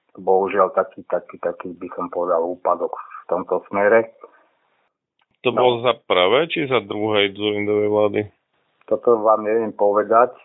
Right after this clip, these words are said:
Speaker 2: Hm.
Speaker 1: Až takéto súvislosti, či to bola prvá alebo druhá.
Speaker 2: No, každopádne to bolo až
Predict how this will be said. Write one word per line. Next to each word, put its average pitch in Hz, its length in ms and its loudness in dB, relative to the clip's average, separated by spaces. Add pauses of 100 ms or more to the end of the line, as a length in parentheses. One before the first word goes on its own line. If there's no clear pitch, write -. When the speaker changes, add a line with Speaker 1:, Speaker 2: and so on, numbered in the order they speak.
(760)
Speaker 2:
Hm. 107 480 2
Speaker 1:
Až 98 100 0 (140)
takéto 104 520 -4
súvislosti, 101 600 -6
či 95 120 -16
to 101 120 -6
bola 101 200 2
prvá 101 440 2
alebo 101 240 2
druhá. 98 720 0
Speaker 2:
No, 117 120 0
každopádne 135 640 0
to 131 140 -6
bolo 127 320 4
až - 80 -4